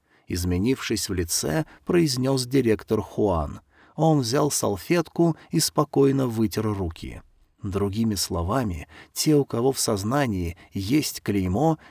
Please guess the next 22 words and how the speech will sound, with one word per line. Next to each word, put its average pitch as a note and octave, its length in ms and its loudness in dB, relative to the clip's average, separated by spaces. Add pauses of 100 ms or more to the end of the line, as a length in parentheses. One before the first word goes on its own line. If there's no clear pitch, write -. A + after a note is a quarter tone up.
несомненно C#3 880 2
принадлежат C3+ 800 -2
к - 80 -16
школе D#3 480 2
истинного D3+ 680 0
учения, B2+ 800 0 (280)
но G2 140 -2
если A#2+ 380 0
у A#2 80 0
кого-то A#2 400 2
его G2+ 200 2
нет, C3+ 340 0 (240)
это C#3 240 0
не B2 140 -2
значит, A#2 580 0
что - 320 -4
они D#3 240 2
чисты. - 640 -4 (340)
Напротив, - 720 -2 (220)
вероятно, B2 580 2
у A#2+ 80 2
них D3 340 0